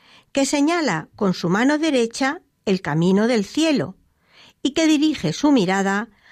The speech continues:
hacia dos de las amenazas contra las que combatió, el dragón infernal y el paganismo, representado por el busto de un dios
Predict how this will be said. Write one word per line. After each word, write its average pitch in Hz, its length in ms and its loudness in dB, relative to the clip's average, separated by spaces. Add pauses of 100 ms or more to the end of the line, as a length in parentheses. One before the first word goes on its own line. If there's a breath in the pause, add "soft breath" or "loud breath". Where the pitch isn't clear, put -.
(200 loud breath)
hacia 226 380 0
dos 294 420 0
de 180 180 -4
las 175 220 -4
amenazas 214 760 -2
contra 247 460 -2
las 220 260 -2
que 269 280 -4
combatió, 180 720 0 (840 soft breath)
el 175 180 0
dragón 151 340 0
infernal 262 680 0 (440)
y 262 160 0
el 381 200 -2 (120)
paganismo, 180 760 -4 (800 soft breath)
representado 233 1040 0
por 311 160 0
el 220 160 0
busto 208 680 -2
de 180 200 0
un 220 280 2
dios 226 440 -2